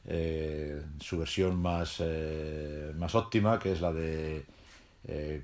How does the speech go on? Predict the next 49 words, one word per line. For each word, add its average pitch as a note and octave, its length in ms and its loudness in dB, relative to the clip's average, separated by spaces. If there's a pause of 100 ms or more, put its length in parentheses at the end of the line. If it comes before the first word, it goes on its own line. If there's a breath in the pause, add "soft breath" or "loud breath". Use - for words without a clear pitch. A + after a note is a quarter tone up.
que D#2+ 120 -2
juegan E2 260 0
un D#2+ 60 0
ataque E2 800 0
muy E2+ 120 0
fluido, G2 920 4
con E2+ 120 0
un F2+ 220 2
gran F2 200 2
uso F2+ 180 0
de E2+ 40 2
la E2 60 2
línea E2+ 160 2
de E2 60 -4
tres E2+ 140 -2
puntos, G2+ 440 2
gran, F2 260 0
gran F2 220 2
acierto F#2 460 2
y G2+ 40 4
que F2+ 100 -2
son E2 120 -2
capaces D#2+ 420 -4
de, D#2 260 -4
como D2+ 260 -6
el D2 240 -8
otro D#2 200 -4
día D#2+ 140 2
vimos E2 260 0
para E2 200 -2
ganar E2 180 0
a E2 40 0
Estudiantes, E2 420 -2
pues F2 160 -6
meter D2+ 240 -6
ciento D#2+ 180 -4
y - 20 -2
pico D#2 300 -6
puntos, E2+ 460 -4 (680 loud breath)
eh, D2 800 -4
en D#2 40 -6
cuarenta E2 300 2
minutos G2+ 560 2
y, C#2 560 -4
y D2 140 -6
eso D#2 180 -6
yo D2+ 120 -2
creo D#2 180 -6
que, D#2+ 360 -2